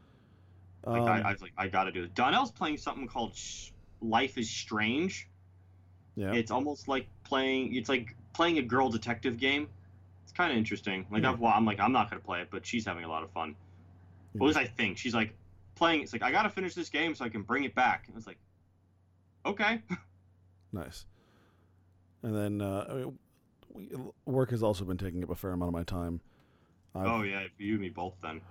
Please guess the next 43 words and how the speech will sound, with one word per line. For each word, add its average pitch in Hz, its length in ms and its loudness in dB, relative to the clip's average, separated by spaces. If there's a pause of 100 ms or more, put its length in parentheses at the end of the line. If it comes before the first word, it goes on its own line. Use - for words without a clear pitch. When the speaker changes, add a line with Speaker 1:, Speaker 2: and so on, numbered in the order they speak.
(160)
Speaker 2:
Well, 143 160 6
I, 165 120 4
I, 160 320 0
I'm, 139 220 4
I'm 135 120 0
actually, 113 380 0
I've 110 160 -2
gotta, 104 220 0 (120)
I 113 40 -4
have 110 140 -4 (220)
to, - 60 -6
have 110 160 -4
to 113 80 -10
do 98 160 -2
a, 92 280 -4
a 95 40 -2
biennial 104 600 -2
requal. 87 600 -4 (320)
So 95 420 -2
Speaker 1:
Mm-hmm. 107 180 -2
Speaker 2:
my 95 140 -2
test 101 360 -6
for 98 100 -6
that 92 180 -2
is 87 140 -4
in 85 60 -6
about 85 220 -4 (320)
a 95 40 -8
week 90 260 -6
and 90 100 -4
a 87 40 -4
half. 87 400 -8 (580)
So 107 140 -8
it's 92 100 -8
like, 98 160 -6
"Oh, 180 220 8
hey, 151 180 6
shit, 139 260 2
I 113 60 2
should - 160 -4
probably 120 160 0
start 95 180 -6
studying." 82 420 -4